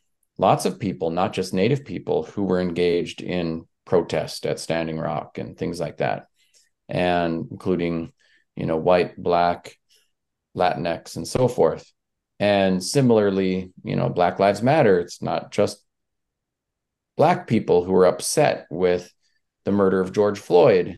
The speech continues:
you know, and I, I think when we are able to work across lines is when we see big change. You know, Martin Luther King's famous speech at the, you know,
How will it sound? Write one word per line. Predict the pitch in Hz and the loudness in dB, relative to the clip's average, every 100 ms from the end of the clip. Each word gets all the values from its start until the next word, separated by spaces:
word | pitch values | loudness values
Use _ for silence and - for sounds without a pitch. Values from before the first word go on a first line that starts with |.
| 95 | -12
you | 95 | -6
know, | 95 92 | 0 2
and | 95 | 2
I, | 92 - _ - - | 0 -6 _ -20 -4
I | 113 | -4
think | 110 120 | 0 0
when | 120 110 | 2 4
we | 113 | 4
are | 104 - | 2 4
able | 117 113 107 - | 4 4 2 2
to | 110 101 95 95 _ _ _ _ _ - | -2 0 0 -4 _ _ _ _ _ 0
work | 113 104 | 0 2
across | 98 - 104 95 - 92 | -2 2 4 4 2 0
lines | 92 110 98 92 90 | 2 4 2 0 -6
is | 87 | -6
when | 92 92 | -2 -2
we | |
see | 87 - 92 | -4 -6 -4
big | 80 78 | -4 -4
change. | - 107 107 87 - _ _ _ _ _ - | -2 0 0 -4 -12 _ _ _ _ _ -8
You | 92 | -4
know, | 85 85 82 _ _ _ _ _ - | -2 -4 -6 _ _ _ _ _ 0
Martin | 101 110 98 | 2 2 2
Luther | 101 98 95 | 2 0 -4
King's | - 113 110 104 - - _ _ _ _ | 0 2 4 2 -4 -14 _ _ _ _
famous | - 123 110 107 - | 0 2 4 0 -4
speech | - - 123 113 - | -8 2 2 2 0
at | 101 - | -2 0
the, | 95 90 - _ _ _ _ - | -4 -4 -10 _ _ _ _ -10
you | - 95 | -4 -2
know, | 85 80 85 | -2 -2 -6